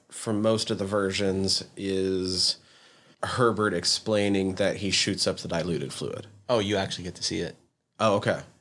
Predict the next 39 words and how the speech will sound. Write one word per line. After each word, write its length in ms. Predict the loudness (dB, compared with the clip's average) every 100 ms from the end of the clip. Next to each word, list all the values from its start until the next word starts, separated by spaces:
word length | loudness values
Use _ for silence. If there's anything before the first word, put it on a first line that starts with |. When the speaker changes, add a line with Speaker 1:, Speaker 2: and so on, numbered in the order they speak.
| _ _ _ -2
Speaker 1:
Yeah, 100 | 2
Speaker 2:
Yeah. 140 | 2
Speaker 1:
yeah. 160 | 2 0
Speaker 2:
I 40 | 0
was 80 | 2
like, 100 | 2
"Oh, 160 | 2 2
I 60 |
don't 100 | 0
remember 220 | 0 -2
seeing 240 | 0 0 0
this." 340 | 0 0 -2 -6 -8 -10 -16 -20 _
<laughs> 400 | _ _ -20 _
Speaker 1:
Sweet. 480 | -2 0 2 0 -2 -8 -2
Speaker 2:
Yeah, 220 | 4 4
so 160 | 4 2
you 160 | 2
get 200 | 4 2
some 140 | 2 0
extended 720 | 0 0 2 2 2 0 -2
conversation 920 | 0 0 2 2 2 2 0 -2 -2
amongst 600 | -2 0 0 0 -2 -4 -8 _
the 80 | -4
main 280 | -2 0 -2
characters. 880 | 0 0 0 -2 -2 -2 0 -2 -4 -8 -18 -20 -18 -8
You 140 | -2
get 180 | 0 0
to 60 | 2
see 180 | 0 2
some 220 | 0 0
things 500 | -2 -2 -2 0 0
about 360 | 2 0 0 0
Doctor 340 | -2 -4 -12
Hill 300 | -2 2 4
that's 200 | 2 -2
a 40 |
little 260 | 0 0 2
bit 260 | 2 -2 -2
more 640 | -2 0 2 2 2 0